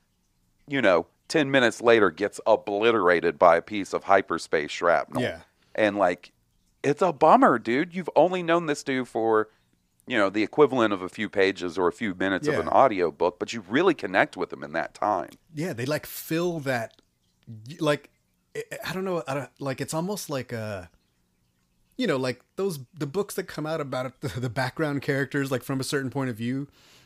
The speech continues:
Speaker 2: that
Speaker 1: Uh-huh, uh-huh.
Speaker 2: fill in every little background character, and you're like, "Man, I really like, you know, Garinden now," or whatever it is. You know, like, he does that in, like, one chapter.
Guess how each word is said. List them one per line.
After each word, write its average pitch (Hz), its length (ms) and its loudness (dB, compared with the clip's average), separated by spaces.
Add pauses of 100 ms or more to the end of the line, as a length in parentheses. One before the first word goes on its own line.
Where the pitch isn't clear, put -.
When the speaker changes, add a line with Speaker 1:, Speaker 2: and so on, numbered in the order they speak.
Speaker 2:
that 139 120 8
Speaker 1:
Uh-huh, 147 40 10
uh-huh. - 260 6
Speaker 2:
fill 160 260 4
in 151 360 0
every 139 300 -2
little 135 200 -2
background 131 480 -2
character, 147 500 -8 (380)
and 147 120 -4
you're 147 100 0
like, 147 220 -2
"Man, 175 300 0
I 151 60 -6
really 165 300 -2
like, 151 380 -2 (240)
you 147 100 -4
know, 92 220 -12 (120)
Garinden 170 680 2
now," 98 380 -8 (240)
or 131 120 -4
whatever 123 360 2
it 117 80 -2
is. 117 360 -6 (760)
You 190 120 0
know, 135 140 4
like, 127 340 -2 (840)
he 131 220 -4
does 156 280 0
that 120 340 -2 (160)
in, 135 160 -2
like, 107 200 -6
one 110 200 -6
chapter. - 420 -8